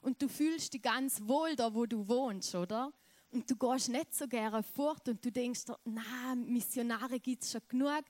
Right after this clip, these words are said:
das ist nichts für mich.“ Vielleicht fragst du dich aber auch ernsthaft, „Ja, Jesus,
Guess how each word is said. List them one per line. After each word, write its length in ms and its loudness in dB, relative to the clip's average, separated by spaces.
das 120 -4
ist 200 -4
nichts 280 0
für 200 -6
mich.“ 320 -6
Vielleicht 500 0
fragst 540 0
du 60 -2
dich 160 2
aber 240 2
auch 160 4
ernsthaft, 840 -2
„Ja, 220 2
Jesus, 640 -2